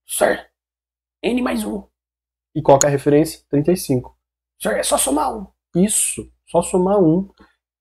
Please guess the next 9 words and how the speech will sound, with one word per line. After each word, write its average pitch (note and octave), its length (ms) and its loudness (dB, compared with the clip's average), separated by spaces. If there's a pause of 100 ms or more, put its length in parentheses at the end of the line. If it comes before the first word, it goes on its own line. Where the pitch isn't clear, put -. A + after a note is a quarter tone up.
(120)
Só - 380 -6
isso, A3 340 -4
só D3 440 -6
isso, D3+ 320 -4
aluno. A2+ 280 -6
Entender. D3+ 480 0 (300)
Sucessor E3+ 580 6
de G#3+ 120 6
sete, G3 760 4